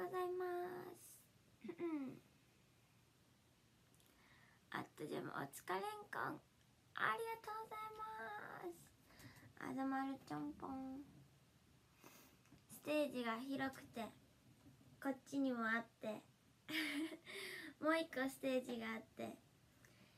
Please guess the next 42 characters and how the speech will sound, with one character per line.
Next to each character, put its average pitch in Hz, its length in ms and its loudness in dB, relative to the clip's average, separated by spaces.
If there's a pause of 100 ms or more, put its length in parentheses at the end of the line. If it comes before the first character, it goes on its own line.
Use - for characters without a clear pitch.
(180)
し - 100 -10
か 294 120 4
も 247 180 6
ス - 120 -6
テ 320 260 6
ー - 20 0
ジ 254 100 0
と 240 200 0
ス - 140 -8
テ 302 180 6
ー 269 100 6
ジ 247 180 2
を 226 120 0
つ - 160 -4
な 247 200 6
ぐ、 240 300 2 (1300)
ろ-、 269 280 6
あ 254 120 4
の 226 720 4
ー、 - 20 0
花 285 320 4
道 277 160 4 (240)
が 226 260 2 (520)
ま 269 120 8
っ 311 40 8
す 359 260 4
ぐ 311 140 8
か 254 160 4
と 240 200 4
思 240 200 4
い 226 100 4
き 226 200 -2
や、 202 160 2 (300)
な 302 140 6
ん 262 60 6
か 233 100 4
こ 311 220 12
う 311 60 12
な 311 160 10
っ - 40 6
て - 60 -4
て。 294 80 6